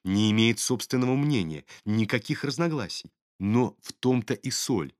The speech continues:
что реальное положение дел не имело ничего общего с измышленной Хрущевым и его халуями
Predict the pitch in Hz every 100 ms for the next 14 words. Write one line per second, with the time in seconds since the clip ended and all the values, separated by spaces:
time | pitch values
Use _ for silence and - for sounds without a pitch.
0 | _ - - - 139 - 113 117 123 160
1 | 165 123 107 101 95 101 92 117 101 98
2 | 104 151 - - 113 135 160 170 170 113
3 | 90 104 139 - 139 156 - 151 135 -
4 | - 78 71 - - 123 107 117 - 110
5 | 143 165 127 104 - 107 - - 175 139
6 | 92 - - 113 120 135 139 123 - 127
7 | 131 123 170 104 80